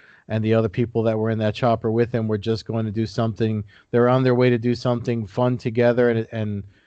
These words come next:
it turned into a tragedy, tragedy. That's just horrible in itself. But, I mean, uh, if you look out here, you can go on social media, and you'll see, uh, I, I, we're, I don't know if you went to Bryant Park when you came out to New York City,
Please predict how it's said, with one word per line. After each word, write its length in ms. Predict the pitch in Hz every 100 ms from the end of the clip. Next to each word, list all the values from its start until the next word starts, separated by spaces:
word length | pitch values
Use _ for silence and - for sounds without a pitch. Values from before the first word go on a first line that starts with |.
| _
it 160 | 113 -
turned 220 | 127 123
into 180 | 113 120
a 60 |
tragedy, 680 | 104 123 131 127 104 110 110
tragedy. 520 | - 131 143 127 113 110
That's 240 | 117 117
just 200 | 123 113
horrible 400 | 123 120 117 113
in 80 | 107
itself. 480 | 95 147 147 123 - _ _ _ _
But, 260 | 113 123 120
I 80 | 117
mean, 240 | 123 120
uh, 120 | 117 120
if 200 | 117 151
you 140 | 147
look 240 | 147 143
out 180 | 147 131
here, 160 | 131 143
you 100 | 127
can 160 | 135
go 120 | 131 131
on 160 | 127
social 360 | 107 131 - 123
media, 520 | 131 139 127 117 110 - _ _ _ -
and 120 | 117
you'll 140 | 120
see, 300 | 117 139 131
uh, 160 | 123 117 101 - 117
I, 300 | 123 127 123 147
I, 100 | 123
we're, 220 | 120 139
I 100 | 139
don't 120 | 147
know 80 | 143
if 80 | 143
you 100 | 131
went 160 | 139
to 80 | 135
Bryant 340 | 127 131 127
Park 300 | 120 127 120
when 80 | 123
you 60 | 117
came 200 | 131 120
out 180 | 117 117
to 100 | 117
New 160 | 120
York 180 | 120 110
City, 400 | - 139 127